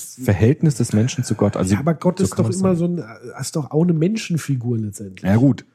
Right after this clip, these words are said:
Speaker 1: Nach seinem Ebenbild erschaffen. Also es ist eigentlich ein Übermensch, wenn man so will.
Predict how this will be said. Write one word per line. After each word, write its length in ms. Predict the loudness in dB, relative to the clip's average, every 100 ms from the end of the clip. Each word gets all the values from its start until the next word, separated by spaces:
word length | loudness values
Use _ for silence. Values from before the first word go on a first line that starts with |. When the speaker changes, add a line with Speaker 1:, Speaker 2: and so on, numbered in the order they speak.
| _ _ _ _
Speaker 1:
Nach 100 | -12
seinem 560 | -4 0 2 2 0 0
Ebenbild 640 | 0 0 2 2 2 0
erschaffen. 480 | -2 -2 -2 -2 -4
Also 200 | -4 -2
es 80 | -2
ist 80 | -4
eigentlich 340 | -2 0 2
ein 20 | 2
Übermensch, 1000 | 2 4 4 4 2 0 -2 -4 -10 _ _
wenn 100 | -4
man 100 | -2
so 160 | -2 -4
will. 220 | -8 -14